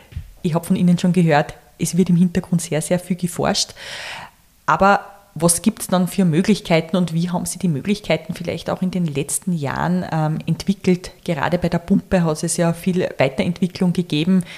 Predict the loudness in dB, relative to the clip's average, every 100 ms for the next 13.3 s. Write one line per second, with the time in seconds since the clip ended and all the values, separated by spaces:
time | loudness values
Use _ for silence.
0 | -2 0 4 4 4 2 0 0 0 0
1 | 0 2 2 2 2 0 -6 -8 -6 -2
2 | -2 -2 -6 -16 _ -2 0 2 0 -2
3 | -18 -6 -4 0 -2 0 0 0 0 2
4 | 2 0 0 0 2 2 0 0 0 0
5 | -2 -2 -4 -2 -4 -2 2 4 4 6
6 | 4 4 0 -16 -18 -10 -2 2 2 4
7 | 2 2 0 2 2 4 2 4 4 4
8 | 2 2 2 2 2 4 2 2 0 -2
9 | -4 -4 0 2 2 2 4 2 2 2
10 | 4 6 4 -4 -20 -2 0 2 0 0
11 | 0 2 0 2 0 0 -4 -4 -4 -2
12 | -4 -2 -4 -4 -6 -4 -2 0 -2 -2
13 | -2 -2